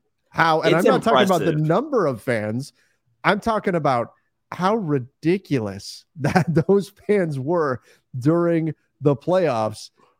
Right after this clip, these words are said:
Speaker 1: uh, Lakers versus Warriors. And there's people that will say that about Lakers fans, right? So I'm not, you know, I know people say pot calling the kettle black and all that, but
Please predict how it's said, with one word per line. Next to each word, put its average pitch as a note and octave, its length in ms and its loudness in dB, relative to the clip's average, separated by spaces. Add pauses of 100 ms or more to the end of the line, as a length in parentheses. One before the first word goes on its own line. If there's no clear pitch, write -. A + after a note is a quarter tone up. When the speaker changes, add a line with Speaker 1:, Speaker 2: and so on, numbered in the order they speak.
Speaker 1:
uh, C#3 40 -2
Lakers D3+ 400 0
versus C3+ 200 -2
Warriors. F#3 260 2
And A#3+ 140 -2
there's D#4 160 -2
people D#4 240 2
that D4 100 2
will C4 100 -2
say B3 160 -2
that A#3 140 0
about G3 200 0
Lakers F3 300 -2
fans, - 360 -18
right? C#3+ 200 -2
So F3 80 -2
I'm E3+ 60 -2
not, G3+ 260 -2 (160)
you C#3 160 -6
know, C#3 160 -4
I C#3 40 0
know C3+ 120 0
people B2+ 240 -4
say A#2+ 160 -4
pot B2 260 -6
calling B2 200 -4
the A#2 60 -8
kettle A2+ 200 -6
black C#3 300 -4
and B2 80 -8
all A2 60 -6
that, A#2 160 -4
but B2 140 -6